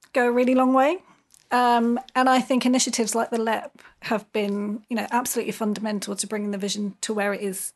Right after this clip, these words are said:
to date. I think for me, the leading, you know, businesses we have in the region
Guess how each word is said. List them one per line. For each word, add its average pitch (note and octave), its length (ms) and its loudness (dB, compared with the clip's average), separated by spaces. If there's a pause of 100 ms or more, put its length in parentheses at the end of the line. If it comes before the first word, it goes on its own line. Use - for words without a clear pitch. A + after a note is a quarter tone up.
to - 100 -10
date. F#3+ 460 -6 (640)
I G#3+ 80 -4
think D4 400 -2
for C4 100 0
me, B3+ 460 0 (260)
the B3 460 0
leading, B3 720 0 (200)
you B3+ 140 -4
know, G3 160 0 (100)
businesses A3+ 480 0
we A3 120 -4
have A3+ 320 -2
in A3 60 0
the G#3+ 100 -2
region G#3 640 -4